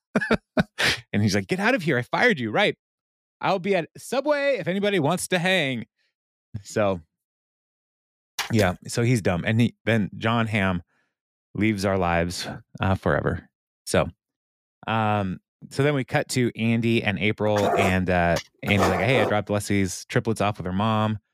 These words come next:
all three of 'em." <laughs> Uh, and she gave us a slow cooker,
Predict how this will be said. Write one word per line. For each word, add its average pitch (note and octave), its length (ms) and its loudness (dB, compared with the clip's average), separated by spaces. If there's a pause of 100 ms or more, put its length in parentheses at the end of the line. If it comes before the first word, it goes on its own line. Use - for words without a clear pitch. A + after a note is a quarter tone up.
(260)
all A#2+ 140 0
three F3 200 0
of A2 100 0
'em." B2+ 160 -4 (180)
<laughs> - 640 0 (920)
Uh, A#2 320 0
and B2+ 180 -2
she B2 100 -4
gave C#3+ 180 2
us D3+ 100 -2
a F3 60 0
slow B3 220 -2
cooker, - 440 -2